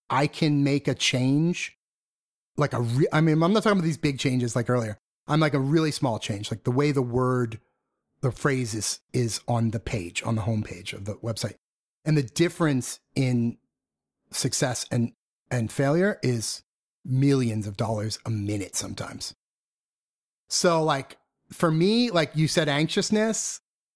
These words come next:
like, I, that's great. I'm playing off of that. It, it gives me the urgency to get it right and to, um, you know, to put all that attention on it. Uh,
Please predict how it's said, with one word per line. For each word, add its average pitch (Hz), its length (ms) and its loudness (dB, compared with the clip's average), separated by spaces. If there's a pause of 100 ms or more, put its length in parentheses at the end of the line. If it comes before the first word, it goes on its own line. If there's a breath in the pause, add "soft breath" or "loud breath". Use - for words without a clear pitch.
(220)
like, 147 400 0
I, 139 100 0 (100)
that's 147 280 0
great. 98 340 -6 (160)
I'm 131 200 0
playing 135 400 0
off 104 200 -8
of 104 60 -8
that. 98 240 -10 (580)
It, 151 200 0
it 147 160 -4
gives 170 260 2
me 170 200 4
the 135 200 -2 (140)
urgency 143 600 0
to - 160 -12 (100)
get 127 180 -2
it 117 200 -8
right 120 380 -2 (200)
and 113 400 -2 (960)
to, 131 280 0
um, 113 400 -2 (320)
you 131 140 0
know, 117 140 -2
to - 140 -6
put 135 240 -2
all 117 140 0
that 107 120 -4
attention 107 440 -4
on 95 120 -8
it. - 100 -16 (1040)
Uh, 135 460 4